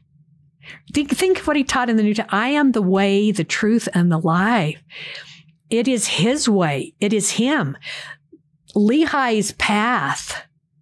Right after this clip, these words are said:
Now, I just got thinking of this. That path leading to the tree of life. There's Christ at the tree of life. There's Christ with the fruit of the tree of life.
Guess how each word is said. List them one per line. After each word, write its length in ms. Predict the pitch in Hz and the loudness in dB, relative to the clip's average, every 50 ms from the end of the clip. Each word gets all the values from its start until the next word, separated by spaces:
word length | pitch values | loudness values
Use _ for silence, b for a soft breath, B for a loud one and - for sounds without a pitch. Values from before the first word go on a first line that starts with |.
| _ _ _ _ _ _ _ _ _ _ - | _ _ _ _ _ _ _ _ _ _ -6
Now, 100 | - 226 - | -4 -2 -2
I 80 | 247 | 0
just 260 | - - 349 - - 262 | 0 0 0 0 -2 -2
got 220 | 233 240 233 - - | -2 -4 -4 -4 -2
thinking 360 | 247 294 320 - - 339 285 | 0 0 0 0 2 2 2
of 120 | 214 165 139 | 2 2 0
this. 400 | 139 135 - - - - - B B B B B B B B B | 0 -2 0 -2 -4 -4 -4 B B B B B B B B B
That 240 | 240 240 247 - | -4 -4 -4 -4
path 600 | - - 233 226 240 339 294 175 143 151 - - | -4 -2 -2 0 0 0 0 -2 -2 -6 -6 -2
leading 300 | 214 214 262 262 269 262 240 | -2 0 2 4 4 2 2
to 140 | - 226 208 | 2 0 0
the 220 | 185 180 175 175 | 2 2 2 0
tree 300 | 175 - - - 247 247 | 0 -2 -2 0 0 0
of 120 | 240 185 170 | 2 2 2
life. 480 | 170 185 220 233 165 135 - - - - | 0 2 0 0 -2 -4 -6 -10 -12 -4
There's 280 | - 165 185 202 - - | -2 0 0 0 0 -2
Christ 440 | - - 202 196 214 214 - - - | -2 -2 -2 0 0 -2 0 -2 -2
at 80 | - | -2
the 80 | - - | -2 -4
tree 240 | - - 208 190 180 | -2 -2 0 0 2
of 100 | 165 185 | 2 2
life. 320 | 202 226 214 175 151 - | 2 2 0 -2 -2 -2
There's 260 | - 190 196 185 - | 0 0 0 0 -2
Christ 520 | - - - 180 190 214 214 202 - - 190 | -2 -2 -2 0 0 0 -2 -2 -2 -2 -2
with 120 | 170 - | -2 -2
the 80 | 160 139 | -4 -6
fruit 300 | - - 196 220 262 254 | -2 -2 0 2 2 0
of 80 | 190 | 0
the 80 | 170 165 | -2 -4
tree 220 | - - 190 165 | -2 0 0 0
of 80 | 156 156 | 0 0
life. 180 | 139 135 B | -2 -4 B